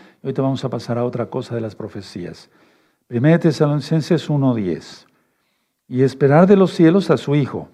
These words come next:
al cual resucitó de los muertos, a Yahshua HaMashiach, quien nos libra de la ira venidera". Nos libra, nos libra.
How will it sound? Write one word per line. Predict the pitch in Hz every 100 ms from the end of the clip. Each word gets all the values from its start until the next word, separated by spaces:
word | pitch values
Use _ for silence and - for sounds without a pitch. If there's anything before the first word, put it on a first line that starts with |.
| _
al | 120 120
cual | 147 180
resucitó | 180 - 117 127 147
de | 151
los | 139 117
muertos, | 117 131 127 107 120
a |
Yahshua | 113 139 156 113 110
HaMashiach, | 120 101 117 104 147
quien | - 117
nos | 104
libra | 127 131 139
de | 117
la | 101 107
ira | 151 185 202
venidera". | 135 117 110 123 120 - - _ _ _ -
Nos | 123 117
libra, | 131 156 151 120 - - _ _ _ -
nos | 127 113
libra. | 139 160 151 107 87